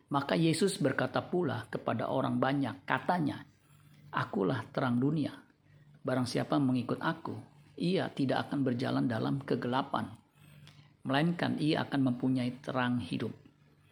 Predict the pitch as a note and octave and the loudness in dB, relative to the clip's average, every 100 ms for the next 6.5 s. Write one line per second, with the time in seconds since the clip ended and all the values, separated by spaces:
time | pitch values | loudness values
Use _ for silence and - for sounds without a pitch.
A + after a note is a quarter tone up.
0 | _ _ - A#2+ A#2+ C3+ B2+ B2+ B2+ C3+ | _ _ -6 -4 0 2 2 2 2 2
1 | C3+ C#3 C3 B2+ - C3+ C3+ A#2+ - A#2+ | 2 0 0 0 -2 -2 -2 -2 -2 -4
2 | G#2+ - - C#3+ C#3 D#3+ E3 C#3+ A#2+ - | -8 -14 -6 -2 0 2 2 0 -2 -4
3 | A2+ - D3 C#3 A#2+ C3+ B2+ B2 B2+ C3+ | -4 -6 -4 -2 -2 0 0 0 0 0
4 | C3+ C#3 - _ _ - - - - - | 0 0 -4 _ _ -20 -20 -20 -20 -20
5 | - - - A#2+ - C#3+ B2 E3 E3 A2+ | -12 -6 -4 -4 -2 0 2 2 0 -2
6 | - C3 C#3+ - | 0 0 0 -4